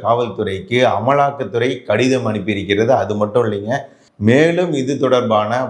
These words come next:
WhatsApp-ல நடந்த உரையாடல் தொடர்பான ஆடியோக்கள் எங்களிடம் இருக்கிறது அப்படின்னு சொல்லியும் இ டி சொல்லியிருக்கிறாங்க. இந்த சூழ்நிலையில கே என் நேரு ரொம்ப பயத்துல இருக்கிறாருன்னு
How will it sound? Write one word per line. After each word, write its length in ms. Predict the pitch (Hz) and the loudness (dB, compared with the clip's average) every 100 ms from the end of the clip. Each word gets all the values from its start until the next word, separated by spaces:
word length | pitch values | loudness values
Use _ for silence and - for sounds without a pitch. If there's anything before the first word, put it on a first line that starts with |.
| 101 | -4
WhatsApp-ல 840 | 110 139 175 165 - 160 143 127 107 | 0 2 0 0 0 0 0 -2 -2
நடந்த 320 | 104 101 110 117 | -2 -2 0 0
உரையாடல் 580 | 107 135 147 143 135 117 | 2 2 2 2 -2 -4
தொடர்பான 560 | 104 101 95 98 104 127 113 117 | -6 -6 -6 -6 0 0 2 4
ஆடியோக்கள் 520 | 147 160 143 - 123 107 | 4 2 0 0 -2 -2
எங்களிடம் 480 | 107 107 107 117 107 | -4 -4 -2 -2 0
இருக்கிறது 480 | 113 110 117 107 110 104 | -2 -2 -2 0 -2 -4
அப்படின்னு 300 | 101 98 98 | -8 -10 -8
சொல்லியும் 340 | 101 113 160 165 - - _ 131 | -2 2 2 0 -12 -20 _ 2
இ 40 | 143 | 4
டி 60 | 123 | 2
சொல்லியிருக்கிறாங்க. 640 | 113 113 113 92 101 113 127 107 | 4 4 2 0 -2 -2 -2 2
இந்த 180 | 127 135 135 | 4 6 4
சூழ்நிலையில 500 | 143 139 117 101 101 110 113 117 | 2 2 2 2 2 2 2 4
கே 80 | 123 135 | 4 4
என் 120 | 113 | 2
நேரு 180 | 110 120 120 | 0 0 -2
ரொம்ப 140 | 113 117 104 | -2 0 2
பயத்துல 480 | 127 165 165 143 110 | 2 2 0 2 2
இருக்கிறாருன்னு 480 | 104 107 107 110 | 0 0 -2 -2